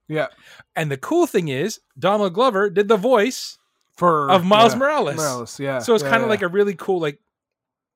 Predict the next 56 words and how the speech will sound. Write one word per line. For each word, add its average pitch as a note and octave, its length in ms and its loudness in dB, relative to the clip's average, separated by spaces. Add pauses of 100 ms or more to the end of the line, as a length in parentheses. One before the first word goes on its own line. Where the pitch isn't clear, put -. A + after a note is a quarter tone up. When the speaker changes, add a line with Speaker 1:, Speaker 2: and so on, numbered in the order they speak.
(180)
Speaker 2:
eh. D3+ 260 -8 (120)
Speaker 1:
Full E3+ 300 -6
circle, C3 480 -8
yeah. B2 160 -8
Speaker 2:
Eh, A3+ 460 -2
Speaker 1:
Yeah, C3 300 -4
yeah. G#2+ 300 -16
Speaker 2:
you C3 80 -12
know, C3+ 100 -8
I - 40 -8
Speaker 1:
Okay. F3+ 140 -2
Speaker 2:
like D3 160 -6
that. F2+ 240 -12 (160)
Speaker 1:
So - 180 -8
let's A3+ 120 -4
talk B3 160 -4
about A3 140 -4
Spider-Man F#3 400 -2
for D3 120 -14
a - 20 -14
second C#3 260 -12
here, B2+ 140 -12
too, B2+ 260 -10
'cause A#2+ 140 -18
I'm, B2 260 -14
I'm A#2 100 -18
thinking C3 280 -16
back A#2 240 -12
to A2+ 160 -18
it D#2+ 100 -20
now. G2+ 300 -16
Speaker 2:
Jonathan D3+ 400 -8
Spiderman. G#2+ 420 -10 (720)
Speaker 1:
Jonathan D#3 400 -8
Spiederman. B2 720 -10 (380)
Um, D#3+ 720 2
they, A#3+ 1120 -2
in E3+ 260 -8
the F#3+ 60 -6
movie, D3 360 -4
in C3+ 100 -8
the C3 60 -8
movie, A#2+ 220 -8
what A#2+ 100 -6
am A2+ 100 -10
I A2+ 60 -10
thinking A2+ 280 -14
up G#2 160 -12
here? G#2+ 340 -16
Da, A2 80 -14
da, A2 140 -12
da, A2 140 -12
da, A2 120 -14
da, A2 160 -12
da. A2+ 160 -12
Oh, G3 240 2